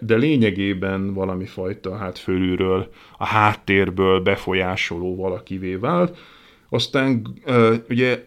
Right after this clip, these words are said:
ő elhunyt Lee Kuan Yew időközben, tehát ma már nem él,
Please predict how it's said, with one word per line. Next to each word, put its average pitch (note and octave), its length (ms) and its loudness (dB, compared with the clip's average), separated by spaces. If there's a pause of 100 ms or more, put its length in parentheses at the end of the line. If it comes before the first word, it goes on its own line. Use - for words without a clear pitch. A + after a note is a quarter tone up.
ő C3 440 -2
elhunyt G#2 640 0
Lee G2 220 -2
Kuan G2 260 -2
Yew G2+ 200 -2
időközben, G2+ 760 -2
tehát - 160 -2
ma A2 140 2
már G2+ 240 0
nem A#2 240 2
él, B2+ 360 4